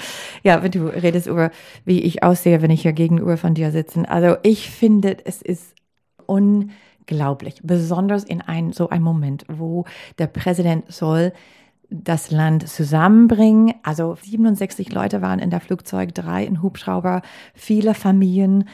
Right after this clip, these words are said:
haben jemand verloren und er redet von, äh, so, ja, es ist der Schuld von einer, äh, so, da hat seinen Job bekommen, nur weil er schwarz, braun,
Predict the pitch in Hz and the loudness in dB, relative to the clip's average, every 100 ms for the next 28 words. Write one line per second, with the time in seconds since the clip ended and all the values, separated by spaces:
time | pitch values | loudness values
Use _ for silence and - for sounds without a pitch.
0 | - - 175 185 180 190 - 180 180 180 | -18 -12 -4 0 0 0 -2 0 2 4
1 | 175 - 175 160 160 175 202 - 180 165 | 0 -2 -2 0 -2 -2 -4 -4 -4 -6
2 | 180 165 165 175 185 - - 175 170 165 | -6 -8 -4 -2 -2 -6 -10 -6 -4 -6
3 | - - - _ _ - 170 160 170 165 | -12 -20 -20 _ _ -2 0 0 0 0
4 | 160 139 - - 151 156 156 - - 156 | 0 -2 -4 -6 -6 -6 -8 -6 -2 -2
5 | - 165 160 156 - 156 151 151 151 147 | 0 2 2 -2 -6 -4 -2 -4 -4 -4
6 | 151 147 147 - 156 147 151 151 156 151 | -2 -2 -2 -4 -6 -6 -6 -8 -6 -4
7 | 151 147 _ - 220 160 160 - - 156 | -4 -6 _ -16 -6 -4 -4 -6 -8 -6
8 | 151 165 147 - 170 - 160 156 156 147 | -4 -4 -6 -6 -10 -4 -2 0 -2 -2
9 | 143 147 151 143 - 147 147 - - 147 | -2 -4 -4 -6 -4 -2 -2 -4 -12 -6
10 | 147 139 143 139 139 | -6 -2 -2 -2 -6